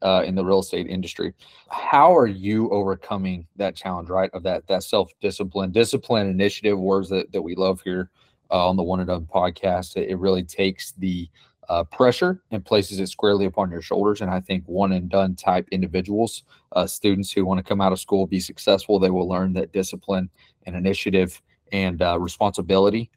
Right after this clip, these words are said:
are words that usually land on the shoulders of those who have success early. Um, so talk just for a minute, maybe, uh, tactically about how you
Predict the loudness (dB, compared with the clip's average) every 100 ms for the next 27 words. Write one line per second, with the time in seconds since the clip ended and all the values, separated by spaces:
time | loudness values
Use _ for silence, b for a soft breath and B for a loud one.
0 | -6 0 2 2 0 -2 -2 0 0 0
1 | 0 -2 -2 -2 0 0 -2 -2 0 0
2 | -2 -4 -2 -2 -6 -6 -4 0 -2 -4
3 | -10 -2 -2 0 0 2 2 0 B B
4 | B 0 4 4 2 0 0 4 4 4
5 | 0 -4 0 2 2 0 -2 -4 -2 -4
6 | -2 -4 -2 2 2 2 -6 -8 -2 2
7 | 2 2 0 0 -2